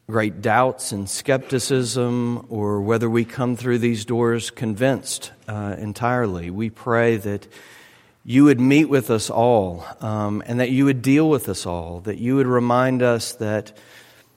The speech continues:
no matter the way we come through these doors, uh, the truth is that we're all the same,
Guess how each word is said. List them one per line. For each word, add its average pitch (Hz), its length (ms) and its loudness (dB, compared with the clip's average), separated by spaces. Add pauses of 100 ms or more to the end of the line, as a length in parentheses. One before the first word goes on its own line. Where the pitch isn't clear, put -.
(420)
no 131 220 2
matter 131 520 2
the 110 320 0 (140)
way 131 380 4
we 127 200 2
come 123 320 -2
through 123 300 0
these 110 300 -2
doors, 87 680 -4
uh, 98 640 -6
the 113 160 -10
truth 139 340 -2
is 113 280 2
that 113 80 0
we're 110 200 4
all 110 200 4
the 98 100 -6
same, 80 520 -10